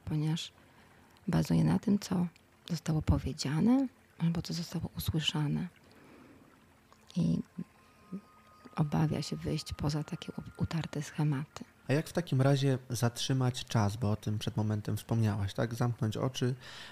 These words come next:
Speaker 2: e, pooddychać, e, zastanowić się, mm, nad, e, własnym bytem, skoro wokół nas, e, tyle bodźców?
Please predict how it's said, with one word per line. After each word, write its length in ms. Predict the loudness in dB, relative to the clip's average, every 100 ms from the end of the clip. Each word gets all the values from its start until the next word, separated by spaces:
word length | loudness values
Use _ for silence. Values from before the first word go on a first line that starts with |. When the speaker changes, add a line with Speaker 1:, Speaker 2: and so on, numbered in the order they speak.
| -6
Speaker 2:
e, 240 | 0 0 2
pooddychać, 1000 | 0 0 0 -2 2 2 2 0 -6 -4
e, 100 | -4
zastanowić 640 | -2 -2 0 0 0 -2
się, 180 | -4 -2 0 -2 -4 -4
mm, 300 | -2 0 0
nad, 380 | -2 -2 -8 -6
e, 260 | -2 -2
własnym 420 | 0 0 0 0 2
bytem, 360 | 2 2 2 0 -8 -12
skoro 360 | -2 2 4
wokół 560 | 2 2 2 2 -2 0
nas, 600 | 0 0 -2 -6 -12 -16 -8 -2
e, 320 | 0 0 -2 0
tyle 200 | 2 4
bodźców? 520 | 4 0 -2 -8 -10